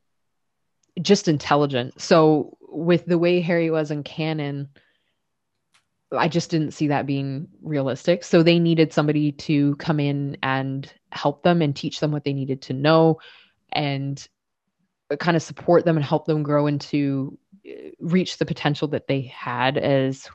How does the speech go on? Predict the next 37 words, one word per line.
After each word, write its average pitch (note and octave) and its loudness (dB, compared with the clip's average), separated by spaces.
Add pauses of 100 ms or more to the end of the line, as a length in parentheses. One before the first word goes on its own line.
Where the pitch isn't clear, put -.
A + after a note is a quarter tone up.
(240)
witches D3 0
and C#3+ 0
wizards C#3 -2
in C3+ -2
that B2+ -4
world. C#3 0 (580)
I E3+ 6
also F#3 6
refuse F#3 4
to E3+ 0
believe C#3+ 0
that, C#3 0 (1040)
you E3 0
know, D3 0
Dumbledore D3+ 2
and C#3+ -2
Voldemort C#3 0
were C#3 -2
like, C3+ -4
what, D3+ 0
are C#3 0
they D3 4
the C#3+ 0
only C#3+ -4
two C#3+ -2
powerful C#3+ -2
witches D3 -4
and D3+ 0
wizards D3 -2
in C#3+ -2
Britain? C#3 -2
Like, D#3+ 2
come D3 -2
on. C3 -2
<laughs> - 4
Like, - 4
there's, - 4